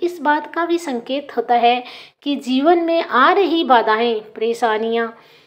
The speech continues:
और कष्टों से आपको मुक्ति मिलने वाली है और ईश्वर की कृपा से आपके और आपके परिवार में सुख शांति का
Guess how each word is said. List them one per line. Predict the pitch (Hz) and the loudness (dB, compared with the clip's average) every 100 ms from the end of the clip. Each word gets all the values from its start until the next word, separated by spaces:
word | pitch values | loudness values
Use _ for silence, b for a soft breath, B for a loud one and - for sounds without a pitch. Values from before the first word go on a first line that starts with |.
| b - | b 2
और | 330 359 254 | 2 4 0
कष्टों | 254 262 247 | -2 -4 -6
से | 262 269 | -4 -6
आपको | - 214 233 - 359 | 0 0 0 -4 -2
मुक्ति | 269 - - | -2 -4 -4
मिलने | 330 240 214 220 | -2 0 0 0
वाली | 247 180 170 | 0 -2 -6
है | 180 170 - b b b | -8 -10 -14 b b b
और | 277 370 392 | 0 2 2
ईश्वर | 294 - - 370 | -6 -8 -2 -2
की | 370 381 | 0 -2
कृपा | 294 247 269 294 | -2 -2 0 0
से | - 254 | 0 -2
आपके | 294 - 208 262 - 349 | -2 0 2 2 0 -6
और | 359 294 | -2 -2
आपके | 285 240 262 - | 0 2 0 -2
परिवार | - 262 220 226 285 | -6 -2 2 2 2
में | 254 302 | -2 -6
सुख | - 302 | -10 -12
शांति | - 233 196 196 233 | -6 -4 -4 -8 -12
का | 233 | -10